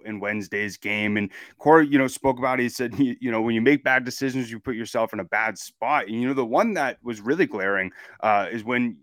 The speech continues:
you, you know, Yoshida, he should have thrown to second base, you know, tried to throw to third. You know, Devers ended up allowing the ball to, you know, trickle home,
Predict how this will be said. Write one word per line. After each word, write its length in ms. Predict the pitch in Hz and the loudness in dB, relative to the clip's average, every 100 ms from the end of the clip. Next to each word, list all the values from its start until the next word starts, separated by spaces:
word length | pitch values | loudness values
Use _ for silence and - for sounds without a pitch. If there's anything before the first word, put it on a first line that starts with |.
| - | -14
you, 180 | 117 98 | -14 -12
you 100 | 107 | -10
know, 120 | 104 | -10
Yoshida, 720 | 87 101 113 - 139 147 139 117 - _ _ | -8 -8 -8 -4 4 6 6 2 -6 _ _
he 160 | 117 120 | -10 -8
should 280 | - 160 | -4 0
have 100 | 185 | 0
thrown 240 | - 170 147 | 2 4 4
to 60 | |
second 360 | - 147 156 110 | 2 -2 -2 -2
base, 380 | 139 147 120 - | 0 0 -2 -8
you 80 | 110 | -8
know, 80 | 113 | -8
tried 300 | - 131 143 | -4 -4 -4
to 40 | |
throw 220 | - 139 | -6 -6
to 80 | 127 | -6
third. 480 | - 135 143 139 131 _ | -8 -4 -2 -2 -4 _
You 80 | 110 | -12
know, 100 | 113 | -10
Devers 480 | 107 117 131 120 _ 117 | -4 -2 -2 -6 _ -4
ended 200 | 127 127 | 0 0
up 120 | 120 | -2
allowing 400 | 107 110 131 127 | -4 -4 -2 0
the 60 | |
ball 260 | 110 120 123 | 0 2 2
to, 160 | 110 101 _ _ _ - | 0 -8 _ _ _ -10
you 120 | 113 | -10
know, 60 | 87 | -10
trickle 360 | - 135 123 | -4 -4 -2
home, 420 | 110 139 135 123 | 0 2 4 2